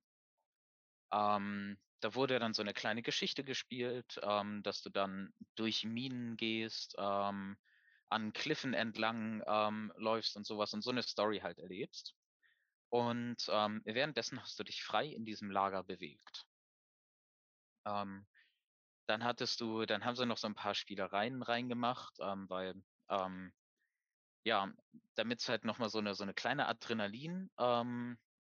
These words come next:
Variante noch mit drinnen hat. Ähm, da hast du in der Virtual Reality gesehen, dass du ein Looping läufst. Du hast allerdings, ähm, beim Laufen, ähm, also du konntest halt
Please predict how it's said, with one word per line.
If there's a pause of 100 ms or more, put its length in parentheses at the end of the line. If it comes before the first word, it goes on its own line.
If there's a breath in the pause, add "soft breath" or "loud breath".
Variante
noch
mit
drinnen
hat.
Ähm,
da (480 soft breath)
hast
du
in
der
Virtual
Reality
gesehen,
dass
du
ein
Looping
läufst. (680 soft breath)
Du
hast
allerdings,
ähm,
beim
Laufen, (800)
ähm,
also
du
konntest
halt